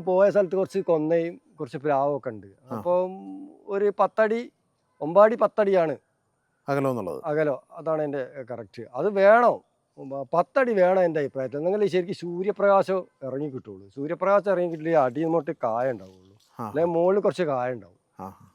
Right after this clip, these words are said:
Speaker 1: അപ്പൊ ഈ സൂര്യപ്രകാശം ഇതിൻ്റെ ഇടയിലേക്ക് ഇറങ്ങിയെങ്കിൽ മാത്രമേ അടി തൊട്ട് കായ ഉണ്ടാവുള്ളൂ. അതുകൊണ്ട് പത്തടി കുറയരുതെന്നുള്ള എൻ്റെ അഭിപ്രായം.
Speaker 2: എത്രാം വർഷം മുതൽ കായ്ച്ച് തുടങ്ങി?
Speaker 1: ഇത്, ആ, പിന്നെ, ഞാനിപ്പോ ഒരു ജൂണിൽ നട്ടിട്ട് അടുത്ത ജൂണിൽ കായ തുടങ്ങിയിട്ടുണ്ട്. പിന്നെ ഈ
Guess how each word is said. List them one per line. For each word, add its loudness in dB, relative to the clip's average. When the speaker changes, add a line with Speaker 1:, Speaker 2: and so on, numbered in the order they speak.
Speaker 1:
അപ്പൊ -4
ഈ 2
സൂര്യപ്രകാശം 2
ഇതിൻ്റെ 2
ഇടയിലേക്ക് 0
ഇറങ്ങിയെങ്കിൽ -4
മാത്രമേ 0
അടി -12
തൊട്ട് -8
കായ -10
ഉണ്ടാവുള്ളൂ. -20
അതുകൊണ്ട് -10
പത്തടി 0
കുറയരുതെന്നുള്ള 0
എൻ്റെ 0
അഭിപ്രായം. -10
Speaker 2:
എത്രാം 6
വർഷം 2
മുതൽ 4
കായ്ച്ച് 0
തുടങ്ങി? -12
Speaker 1:
ഇത്, 2
ആ, 10
പിന്നെ, 2
ഞാനിപ്പോ 2
ഒരു -2
ജൂണിൽ 2
നട്ടിട്ട് 0
അടുത്ത -2
ജൂണിൽ -2
കായ -2
തുടങ്ങിയിട്ടുണ്ട്. -18
പിന്നെ 2
ഈ -12